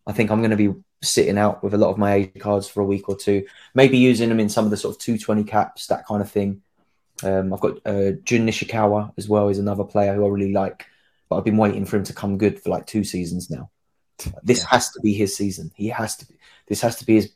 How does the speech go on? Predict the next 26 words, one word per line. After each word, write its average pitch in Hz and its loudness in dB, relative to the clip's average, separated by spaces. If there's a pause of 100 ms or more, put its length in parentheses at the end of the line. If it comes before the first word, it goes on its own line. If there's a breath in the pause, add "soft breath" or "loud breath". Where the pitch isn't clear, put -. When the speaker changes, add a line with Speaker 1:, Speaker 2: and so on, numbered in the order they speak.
Speaker 1:
final, 107 2
like, 95 2 (160)
breakout 104 4
season 95 -2
that 82 -4
we've 90 -4
been 98 0
waiting 98 0
for. - -6 (720 soft breath)
Um, 95 2 (880)
but 98 6
yeah, 101 4 (420)
it, - 4
I'm 143 10
looking 151 8
forward 143 10
to, 120 6 (640 loud breath)
uh, 113 6
like, 110 2
stacking. 101 0
I'm, 113 0
I'm 123 2
gonna 131 4
stack - 2
a 104 0
limited 104 2